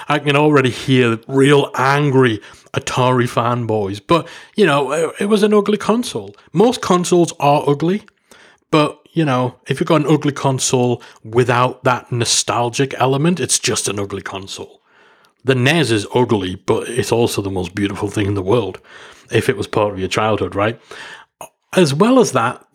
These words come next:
this was a pretty expensive set for what it was. It was two hundred and ten pounds here in the U K, two hundred and forty dollars in the U S. Now, that was for two thousand five hundred and thirty-two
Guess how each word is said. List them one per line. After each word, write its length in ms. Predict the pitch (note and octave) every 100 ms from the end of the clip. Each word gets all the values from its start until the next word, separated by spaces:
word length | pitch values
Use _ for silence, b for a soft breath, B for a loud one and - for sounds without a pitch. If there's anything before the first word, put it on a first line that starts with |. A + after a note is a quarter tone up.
| _ _ _ _
this 300 | B2 G#3 -
was 120 | G#3
a 60 | E3
pretty 340 | - D#3 C3+
expensive 640 | B2+ - - A2+ G#2 - -
set 440 | - F2+ - - _ _ -
for 180 | - A#2+
what 220 | A2+ G2+
it 100 | G2+
was. 360 | G2+ F#2+ F2+ - _ _ _ _ _ _ -
It 120 | - C3
was 280 | C3 - - B B -
two 260 | F#3 G#3
hundred 340 | C#3 F#3+ E3 C#3+
and 120 | C#3+
ten 300 | - C3+ C3+
pounds 580 | - C3+ A#2+ F#2+ G2 - B B
here 180 | B2 A#2
in 100 | A2
the 80 |
U 180 | G#2 G#2+
K, 260 | - A2 F#2+
two 220 | - E3+
hundred 260 | E3 D3 C3+
and 80 |
forty 400 | - D#3+ C#3 C3+
dollars 480 | A#2+ E3+ F#3 B2+ G#2+ - B B B
in 180 | - C3+
the 80 | B2
U 280 | A#2 G#2+ A#2+
S. 380 | G2+ - - - B B B
Now, 280 | C3 C#3 C#3 C3+
that 300 | E3 F3 - _ -
was 240 | D3 C#3+ C3+
for 300 | D3 C3 B2
two 300 | - F3+ F3+
thousand 320 | D#3 D3 C3+
five 340 | - D3 C#3
hundred 280 | C3+ B2+ B2
and 100 | A#2+
thirty-two 1040 | - - E3 E3 E3 E3 D#3+ - C#3+ B2+